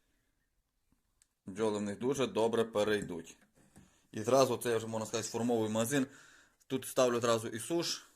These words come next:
і вощину. Це минулорічна, не оттянута. М, недотянуті, отакі ось рамки. Дякувати Богу, все ціле, моль не поїла. О. Зараз їм такі неосушені ще поставимо, бо деякі там були осу-,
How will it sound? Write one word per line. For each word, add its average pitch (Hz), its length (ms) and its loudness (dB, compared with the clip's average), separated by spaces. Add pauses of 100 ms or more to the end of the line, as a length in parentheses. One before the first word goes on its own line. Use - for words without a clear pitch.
(180)
і 123 140 -2
вощину. 110 520 -2 (140)
Це 110 100 -2
минулорічна, 113 560 -4
не 107 100 -6
оттянута. 131 680 -2 (840)
М, 101 260 -8 (600)
недотянуті, 113 760 0
отакі 107 340 -4
ось 104 120 2
рамки. 123 460 0 (720)
Дякувати 113 360 0
Богу, 113 240 2
все 104 200 -2
ціле, 117 320 0
моль 120 200 2
не 107 160 -2
поїла. 117 500 0 (360)
О. 101 320 -4 (1200)
Зараз 110 300 2
їм 107 100 -6
такі 110 420 -2 (160)
неосушені 120 600 -4
ще 117 140 -2
поставимо, 113 460 0
бо 107 80 -6
деякі 113 280 0
там 107 120 -4
були 107 140 -6
осу-, - 160 -12